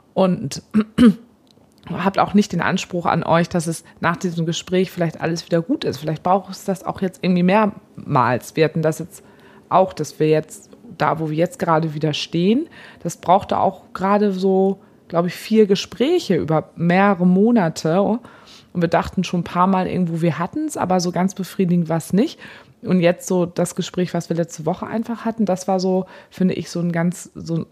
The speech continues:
da ist der Knoten dann geplatzt. Und das ist etwas, was ganz wichtig ist,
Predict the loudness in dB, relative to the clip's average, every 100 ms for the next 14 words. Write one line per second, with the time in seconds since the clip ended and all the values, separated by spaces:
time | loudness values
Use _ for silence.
0 | -2 -2 0 -2 4 4 4 2 2 2
1 | 0 -6 -18 -20 _ -8 -6 0 0 0
2 | -12 -16 -16 -4 -2 -2 -4 -18 -20 _
3 | _ _ -6 -6 -12 -18 _ -4 -4 -4
4 | -4 -2 -2 0 0 0 2 0 0 -4
5 | -4 -6